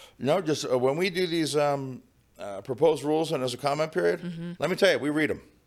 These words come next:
Speaker 2: All right.
Speaker 1: And we, we, th-, they do affect things. They can stop a proposed rule.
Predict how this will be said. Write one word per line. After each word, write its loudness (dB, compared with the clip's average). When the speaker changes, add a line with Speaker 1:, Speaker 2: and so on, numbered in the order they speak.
Speaker 2:
All -2
right. 2
Speaker 1:
And -4
we, 0
we, 0
th-, -10
they 0
do 2
affect 2
things. -8
They -2
can -2
stop -2
a 2
proposed 2
rule. -2